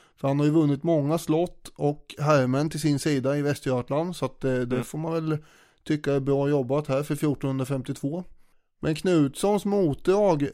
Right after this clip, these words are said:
Speaker 1: är ju att skicka fram sin kusin, Tord Bonde, som kanske var den främsta fältherren, eh, eventuellt i Norden på fjortonhundrafemtiotalet, till Västergötland för att städa upp den här oredan som fanns där.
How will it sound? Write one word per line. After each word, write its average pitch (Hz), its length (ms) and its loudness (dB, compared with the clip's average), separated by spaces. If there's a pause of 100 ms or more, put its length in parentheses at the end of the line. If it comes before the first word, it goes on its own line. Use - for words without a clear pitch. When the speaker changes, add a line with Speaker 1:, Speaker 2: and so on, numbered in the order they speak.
Speaker 1:
är 147 240 4
ju 143 180 2
att 147 220 -2
skicka 156 400 0
fram 143 360 0
sin 139 300 -2
kusin, 147 800 0 (300)
Tord 147 360 0
Bonde, 156 720 2 (760)
som 147 200 -6
kanske 151 240 0
var 143 120 2
den 135 80 -2
främsta 156 480 -2
fältherren, 127 760 0 (460)
eh, - 320 -14
eventuellt 131 380 -2
i 196 40 -4
Norden 156 540 2
på 147 120 -2
fjortonhundrafemtiotalet, 123 1200 -2 (360)
till 160 240 4
Västergötland 135 760 2
för 139 100 0
att 131 60 0
städa 139 300 0
upp 165 260 0
den 170 120 2
här 135 140 4
oredan 127 640 0
som 131 120 -2
fanns 120 300 -4
där. 110 260 -6